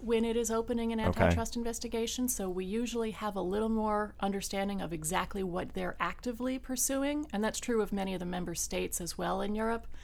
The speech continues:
Speaker 1: Um, but, uh, here, we just don't know.
Speaker 2: Okay, that's interesting. So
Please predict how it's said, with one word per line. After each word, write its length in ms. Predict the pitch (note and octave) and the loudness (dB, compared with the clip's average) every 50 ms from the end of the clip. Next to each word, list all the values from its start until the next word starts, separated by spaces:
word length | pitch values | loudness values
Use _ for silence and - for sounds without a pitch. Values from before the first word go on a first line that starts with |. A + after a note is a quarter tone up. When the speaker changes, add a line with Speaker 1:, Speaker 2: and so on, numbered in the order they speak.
| - - - - - - - - | -10 -12 -12 -12 -12 -8 -2 0
Speaker 1:
Um, 480 | F#3 F#3 F3+ F3 E3+ E3+ E3+ E3 D#3+ - - - - - - - - - - - | 2 2 2 2 2 0 0 -2 -4 -6 -10 -14 -14 -10 -12 -10 -10 -10 -6 0
but, 320 | - G3+ F#3 - - - - | 2 4 4 2 0 -2 -2
uh, 540 | F#3+ F3+ F3 E3+ F3 F3 F3 F3+ F3 F3 F3 | 0 2 2 2 2 0 0 0 0 -2 -2
here, 580 | E3+ - - C#4 D4 D4+ B3+ F#3+ F#3+ G#3+ - - - - - - | -4 -6 -4 -2 0 2 2 2 2 0 -4 -6 -12 -14 -10 -6
we 240 | E3 D#3+ D#3 D#3+ E3 | -4 -2 -2 -2 0
just 260 | - F3+ F3+ - - | -2 -2 -4 -2 -2
don't 140 | G#3 G#3 A3 | -2 0 0
know. 220 | D4+ E4+ D4 - - - - - - - - - - G2+ | 0 -2 -2 -6 -8 -10 -14 -14 -14 -12 -10 -6 -2 -2
Speaker 2:
Okay, 240 | A2+ - - - - - D#4 - | -2 -2 -2 -4 -4 -2 0 2
that's 240 | - A#2+ A2+ - C#3+ | 2 2 0 0 0
interesting. 640 | D3 - - C3 - - - - C2 A#1+ - - - - - - - - | 0 0 0 0 0 2 4 4 4 4 2 -2 -6 -8 -10 -10 0 8
So 320 | - D3 C#3 C3 - | 12 12 12 12 10